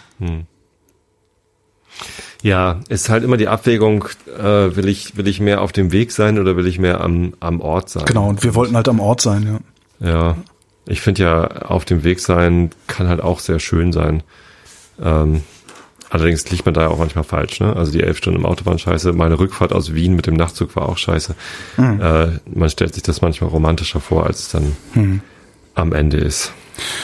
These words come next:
Speaker 2: Nee, und klar, wenn du sagst, d-, der Weg gehört zur Reise dazu, haben wir auch gesagt, für den Fall, dass wir nächstes Jahr irgendwie vielleicht mal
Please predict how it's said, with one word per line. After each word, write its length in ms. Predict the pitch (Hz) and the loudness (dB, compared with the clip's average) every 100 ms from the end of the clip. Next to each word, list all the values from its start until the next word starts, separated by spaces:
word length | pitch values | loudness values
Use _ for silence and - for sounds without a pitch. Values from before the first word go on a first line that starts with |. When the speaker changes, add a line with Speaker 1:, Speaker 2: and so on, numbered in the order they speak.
| - - | -12 -8
Speaker 2:
Nee, 100 | - | -4
und 200 | 127 - | -2 -2
klar, 220 | - 120 107 | 0 0 0
wenn 100 | 107 | 0
du 60 | |
sagst, 320 | 101 107 - | 0 0 -2
d-, 40 | 104 | -6
der 280 | 113 104 107 | -4 -4 0
Weg 300 | 127 - - | -2 -2 -2
gehört 300 | 101 110 - | 0 0 0
zur 220 | 117 104 | 0 2
Reise 240 | 98 107 | 0 0
dazu, 580 | 98 90 - 107 160 233 - _ _ _ _ | -4 -2 -2 -2 -2 -4 -6 _ _ _ _
haben 140 | 131 139 | 0 2
wir 80 | 127 | 2
auch 140 | 147 | 2
gesagt, 200 | 123 98 | 0 0
für 120 | - | 0
den 100 | 110 | 0
Fall, 140 | 104 113 | 2 0
dass 120 | 120 | 2
wir 60 | 104 | 0
nächstes 320 | 110 - - | 0 0 0
Jahr 80 | 107 | 0
irgendwie 160 | 107 | 0
vielleicht 260 | 95 101 | -2 -4
mal 120 | 101 | -4